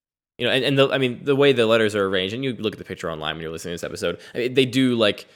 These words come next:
take up a perfect square. Like, the, the letters are arranged in such a way that they're all kind of packed in like a little puzzle. Uh, so it, like, takes up the whole square, and it has sort of a,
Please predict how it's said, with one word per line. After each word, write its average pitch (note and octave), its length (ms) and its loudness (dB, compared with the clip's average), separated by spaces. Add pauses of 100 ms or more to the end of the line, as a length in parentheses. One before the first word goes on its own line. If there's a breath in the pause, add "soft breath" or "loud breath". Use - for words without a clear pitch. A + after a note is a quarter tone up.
(200 soft breath)
take C3 180 -4
up A#2 140 2
a G2 60 -4
perfect G#2 380 -4
square. C#2+ 500 -4
Like, F2 180 -6
the, F2 220 -2
the F#2 80 -2
letters G#2 280 0
are F#2 140 0
arranged G#2 300 -2
in F#2+ 40 -12
such F#2+ 200 -6
a F#2 60 -6
way F2 280 -2
that E2+ 280 -6
they're E2+ 120 -6
all E2 120 -2
kind D2 140 -10
of - 140 -14
packed A#2 300 -6
in F#2+ 320 -4 (280 soft breath)
like F#2 120 -8
a F2+ 40 -10
little F#2+ 180 -4
puzzle. F#2+ 520 -4 (260 soft breath)
Uh, F#2 320 -6
so - 220 -6
it, D#2 120 -4
like, E2 200 -4
takes G#2 220 -8
up - 160 -6
the - 60 -8
whole F#2+ 200 -4
square, F2 400 -2
and E2 80 -6
it E2 80 -6
has E2 160 -8
sort F2 160 -8
of D#2+ 80 -10
a, D#2 160 -8